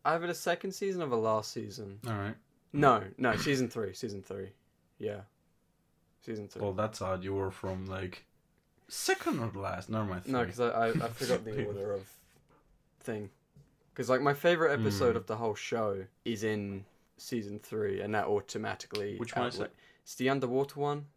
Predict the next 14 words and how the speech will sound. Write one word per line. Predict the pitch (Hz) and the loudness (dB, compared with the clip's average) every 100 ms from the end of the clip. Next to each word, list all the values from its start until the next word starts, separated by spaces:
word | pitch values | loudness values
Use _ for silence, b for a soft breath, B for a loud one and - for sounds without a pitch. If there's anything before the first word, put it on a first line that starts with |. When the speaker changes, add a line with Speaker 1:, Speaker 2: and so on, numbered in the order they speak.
| - | -12
Speaker 1:
I | |
forget | - 139 156 135 | -6 2 4 6
the | |
name | 131 131 131 | 4 4 4
of | 120 | 2
it | 123 | 2
right | 117 107 | 2 2
now. | 110 110 107 104 - - | 2 0 -2 -4 -6 -2
Speaker 2:
I'm | 202 | 0
surprised | 214 190 180 156 | 0 6 6 6
that's | 151 147 | -2 -2
your | 143 | -2
favorite | - 147 107 | 2 2 2
one. | 92 95 | 0 -6